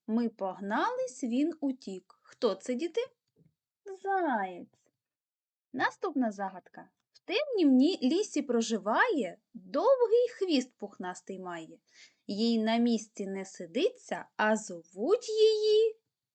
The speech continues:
Лисиця. Наступна загадка.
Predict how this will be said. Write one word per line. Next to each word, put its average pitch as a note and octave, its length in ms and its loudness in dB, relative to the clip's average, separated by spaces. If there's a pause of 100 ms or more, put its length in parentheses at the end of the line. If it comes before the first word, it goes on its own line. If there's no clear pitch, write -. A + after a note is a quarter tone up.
(320)
Лисиця. G3 1300 -2 (1500)
Наступна D4+ 640 -2
загадка. C#4+ 580 -4